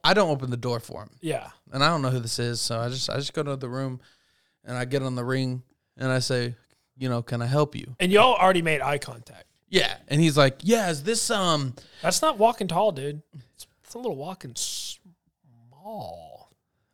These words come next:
Speaker 1: Oh, smart. Walking smart.
Speaker 2: Smart. Okay, we'll go with that.
Speaker 1: Because I got my daughter with me.
Speaker 2: Okay, that's fair enough.
Speaker 1: And, y-, you know, he, he did have a knife on him.
Speaker 2: Okay,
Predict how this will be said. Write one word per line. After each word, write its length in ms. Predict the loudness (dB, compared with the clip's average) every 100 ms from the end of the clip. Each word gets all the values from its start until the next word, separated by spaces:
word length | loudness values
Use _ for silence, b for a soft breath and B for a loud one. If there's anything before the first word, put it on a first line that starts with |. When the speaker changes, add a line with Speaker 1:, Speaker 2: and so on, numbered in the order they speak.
| -10
Speaker 1:
Oh, 120 | -6
smart. 720 | -4 -2 0 2 2 0 _ -10
Walking 340 | -8 -8 -8
smart. 480 | -8 -6 -8 -10 -12
Speaker 2:
Smart. 260 | -10 -10 -10
Okay, 200 | -12 -8
we'll 120 | -4
go 120 | 2 2
with 120 | 0
that. 160 | -8 _ -6
Speaker 1:
Because 380 | 0 0 0 -6
I 80 | -6
got 160 | -4 -4
my 100 | -4
daughter 300 | -4 -4 -4
with 200 | -10 -14
me. 240 | -18 -20 -14
Speaker 2:
Okay, 140 | -12 -10
that's 160 | -10
fair 160 | -10 -12
enough. 340 | -18 -20 -10 2
Speaker 1:
And, 360 | 4 4 2
y-, 280 | -4 -6 -8 -8
you 200 | -6 -6
know, 280 | -8 -12 -16 _ _ _ _ -20
he, 200 | -16 -16 -16 -8
he 140 | -6
did 180 | -2 0
have 140 | 0
a 40 | -2
knife 320 | -2 -4 -4
on 140 | -12
him. 120 | -14 -20 _ _ _ _ _ _ _ _ _ 2
Speaker 2:
Okay, 240 | 4 2